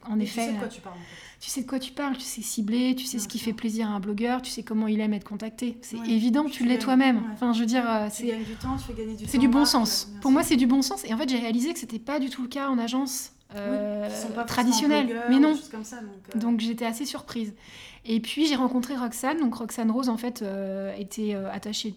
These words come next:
Speaker 1: presse plus traditionnelle, en tout cas, à
Speaker 2: Mhm.
Speaker 1: son compte,
Speaker 2: Ouais, donc
Speaker 1: pour
Speaker 2: R P
Speaker 1: Common Kids,
Speaker 2: classique, avec
Speaker 1: R P
Speaker 2: la presse.
Speaker 1: classique, euh, événementiel aussi, et déjà dans ce secteur aussi de l'enfance, de la famille. Donc, on s'est rencontrés, en fait, sur, euh, sur une mission commune. Euh,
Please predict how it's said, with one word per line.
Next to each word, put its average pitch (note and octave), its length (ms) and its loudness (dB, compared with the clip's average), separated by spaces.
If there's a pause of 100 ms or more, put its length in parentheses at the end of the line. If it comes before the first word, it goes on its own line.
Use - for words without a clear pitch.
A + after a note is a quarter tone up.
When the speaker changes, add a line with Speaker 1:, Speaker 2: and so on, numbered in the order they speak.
(120)
Speaker 1:
presse A#3+ 380 -4
plus - 180 -6
traditionnelle, C4+ 560 0
en B3+ 60 2
tout - 140 -6
cas, B3 160 -2
à A3+ 60 2
Speaker 2:
Mhm. C4+ 40 -2
Speaker 1:
son A#3 160 0
compte, E4+ 280 -6
Speaker 2:
Ouais, B3+ 120 -4
donc C4 80 0
Speaker 1:
pour A3+ 100 -4
Speaker 2:
R - 40 -10
P - 40 -6
Speaker 1:
Common A3 220 2
Kids, - 160 -2
Speaker 2:
classique, - 260 -6
avec A#3+ 140 -2
Speaker 1:
R - 40 -10
P D#4+ 80 0
Speaker 2:
la D#4 60 2
presse. C4 180 2 (100)
Speaker 1:
classique, - 280 -6 (640)
euh, G#3+ 340 0
événementiel A#3 640 2
aussi, A#3 320 -2 (160)
et B3 100 2
déjà C4+ 340 0
dans C4 100 2
ce B3+ 140 -4
secteur A3+ 400 -6
aussi G#3 240 -8
de G3 40 -8
l'enfance, - 460 -14
de G3+ 80 -8
la G#3 80 -8
famille. G3 360 -10 (580)
Donc, A3+ 100 -6
on A#3 60 -2
s'est C4+ 120 -4
rencontrés, C4 400 0
en B3+ 60 0
fait, A#3+ 180 -6
sur, A3 260 -8
euh, F#3+ 360 -6 (400)
sur - 200 -8
une A3 100 6
mission A3+ 260 2
commune. A#3+ 540 4
Euh, G3 360 -8